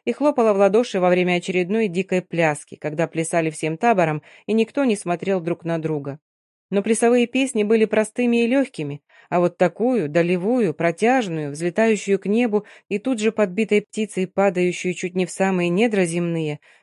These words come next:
Мэри не рискнула бы завести при таборных даже под страхом смерти. И сейчас, глядя на окруживших палатку цыган, которые пели вместе с ней, кто лучше, кто хуже,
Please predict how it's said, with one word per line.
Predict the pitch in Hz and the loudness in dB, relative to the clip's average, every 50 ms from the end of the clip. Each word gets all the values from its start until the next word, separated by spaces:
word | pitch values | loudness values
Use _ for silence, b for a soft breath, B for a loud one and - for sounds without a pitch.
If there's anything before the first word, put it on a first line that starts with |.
| b b | b b
Мэри | 185 202 233 262 262 247 | -2 0 2 2 2 2
не | 240 226 226 208 | 2 2 0 0
рискнула | 220 - - - 202 233 240 226 214 | -2 -4 -6 -4 -2 0 0 0 2
бы | 185 196 | 0 0
завести | 180 180 190 190 196 190 - - 233 233 | 0 0 0 -2 -2 -4 -6 -4 -4 -2
при | - 202 202 | 0 0 -2
таборных | 190 - 233 254 240 208 196 170 156 160 156 156 | 0 0 0 0 2 0 0 -2 -2 -4 -4 -2
даже | 160 180 185 180 185 | -2 0 0 0 -2
под | - - 185 - | -4 -4 -6 -6
страхом | - - 190 196 185 - 220 220 | -4 -2 -2 -2 -2 0 -4 -4
смерти. | - - 233 247 254 214 180 - - 135 139 _ _ b b b b b b b | -4 -4 -2 0 0 0 -2 -4 -16 -18 -18 _ _ b b b b b b b
И | - 185 | -8 -6
сейчас, | - 202 185 - 226 247 247 226 196 | -6 -6 -6 0 2 2 2 2 0
глядя | 160 165 190 208 190 180 175 | -2 0 2 2 2 2 0
на | 180 180 | -2 -2
окруживших | 180 - 185 180 170 202 202 - - 180 - | -4 -4 -4 -4 -2 -4 -6 -6 -8 -10 -4
палатку | - 175 175 185 185 - - 165 | -2 0 0 0 0 -2 -6 -12
цыган, | - - - 170 170 196 226 247 233 214 | -10 -6 -6 -2 0 0 0 0 -2 -2
которые | - 160 - 165 165 165 165 160 | -4 -6 -4 -2 0 0 0 0
пели | - 180 175 170 165 | 0 -2 -2 -2 -2
вместе | 151 170 170 160 - - 160 | -2 -2 -4 -4 -6 -8 -10
с | - - | -10 -6
ней, | 165 165 165 156 147 156 | -6 -6 -4 -6 -6 -10
кто | _ - - 175 170 | _ -2 0 0 0
лучше, | 170 208 226 - - - - | 0 -2 -4 -6 -10 -16 -14
кто | _ - 175 160 | _ -6 -6 -6
хуже, | - - 226 240 208 208 | -6 -4 -4 -4 -4 -4